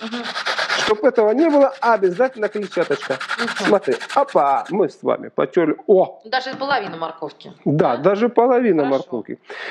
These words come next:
Speaker 2: Теперь мы берем капусточку. Вот капусточку можно потереть на более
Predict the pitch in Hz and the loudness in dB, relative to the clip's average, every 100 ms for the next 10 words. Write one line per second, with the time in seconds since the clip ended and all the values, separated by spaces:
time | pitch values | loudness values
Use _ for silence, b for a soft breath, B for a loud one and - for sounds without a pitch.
0 | B - 240 285 226 196 185 165 - 165 | B -2 2 4 4 4 4 2 2 0
1 | 139 - 127 110 - 156 - - 269 - | 0 -4 -8 -4 -2 -2 -2 -2 -2 0
2 | 185 165 - 185 - 311 - 156 - 151 | 0 0 2 0 2 0 0 -4 -4 0
3 | 147 131 135 147 147 165 185 254 240 190 | 0 0 -2 -2 0 0 2 -2 2 2
4 | 180 170 175 226 262 240 233 226 | 2 0 0 2 2 4 2 2